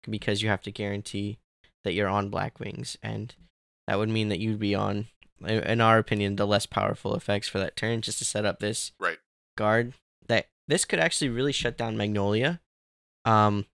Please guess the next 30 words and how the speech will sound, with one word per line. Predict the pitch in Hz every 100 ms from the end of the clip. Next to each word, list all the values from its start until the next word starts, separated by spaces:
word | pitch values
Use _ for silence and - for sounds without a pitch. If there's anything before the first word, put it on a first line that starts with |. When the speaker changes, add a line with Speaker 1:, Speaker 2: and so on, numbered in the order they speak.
| -
Speaker 1:
because, | 117 120 110
uh, | 113
i-, | - 117 113 -
if | 117 -
they've | 117
got, | 113 90
like, | 107
a | 107
Geonosis | 110 113 104 98 - 101
or |
something | - 107 - 101 -
in | 110
the | 104
back | 95 110 113
that | 110
can | 104
still | 101 -
attack, | 98 - 101 104 - _ - - _
or | 113
they | 113
got, | 110
like, | 104 104
a |
really | 107 110 110 107
prominent | 90 - 98 101 92 117
booster, | 101 101 -
you | 113
can | 110 104
rest | 104 107 -
them | 113 120